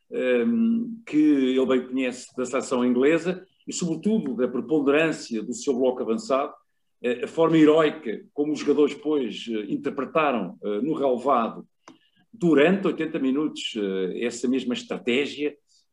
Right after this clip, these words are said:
ehm, realmente foi, quanto a mim, a chave do sucesso. Os jogadores estiveram inexcedíveis, houve exibições individuais, eh, do lado da Escócia, realmente surpreendentes. Todo o bloco avançado, eh, escocês,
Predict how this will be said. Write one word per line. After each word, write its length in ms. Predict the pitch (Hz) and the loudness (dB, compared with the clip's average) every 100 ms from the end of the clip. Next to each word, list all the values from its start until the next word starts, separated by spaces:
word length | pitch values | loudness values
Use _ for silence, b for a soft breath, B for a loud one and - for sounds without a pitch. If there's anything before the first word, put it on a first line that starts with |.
| _ | _
ehm, 680 | 127 123 123 123 123 127 - | 0 2 2 2 -2 -4 -8
realmente 600 | - 117 135 135 143 139 147 147 143 139 123 - | -6 -2 0 0 -2 -4 -4 -2 -4 -6 -8 -2
foi, 240 | 139 147 | 2 2
quanto 200 | 147 139 | 0 -2
a 20 | |
mim, 80 | 135 | -2
a 40 | 143 | -2
chave 220 | 147 123 | -2 -4
do 80 | 160 | -6
sucesso. 480 | - 151 120 - _ _ _ - | -4 -2 -2 -6 _ _ _ -16
Os 80 | |
jogadores 280 | - 151 160 | -6 0 0
estiveram 320 | - 131 151 | -2 0 2
inexcedíveis, 640 | 135 139 - 110 113 127 - | 2 0 -4 -6 -4 -4 -4
houve 180 | 180 180 | -2 0
exibições 460 | 180 160 151 185 165 | -2 -4 -4 -2 -2
individuais, 600 | 131 147 135 123 113 - - _ | -4 -2 0 0 -2 -6 -16 _
eh, 120 | 110 110 | -12 -10
do 180 | 104 | -6
lado 200 | 123 120 | -4 -2
da 60 | 117 | -4
Escócia, 460 | - 123 104 - 101 | -10 -8 -8 -8 -8
realmente 340 | 123 120 - | -6 -6 -10
surpreendentes. 720 | - 233 262 226 185 180 180 _ _ _ _ - | -6 -6 -4 -4 -6 -10 -14 _ _ _ _ -6
Todo 200 | 277 196 | -2 -2
o 40 | |
bloco 280 | 139 175 170 | 0 -2 -2
avançado, 680 | 139 123 - 147 123 98 - _ _ _ | -6 -8 -4 -2 -2 -6 -16 _ _ _
eh, 260 | 120 117 110 | -4 -2 -2
escocês, 840 | 107 - 131 - 170 160 107 - | -6 -10 -10 -6 -4 -4 -6 -10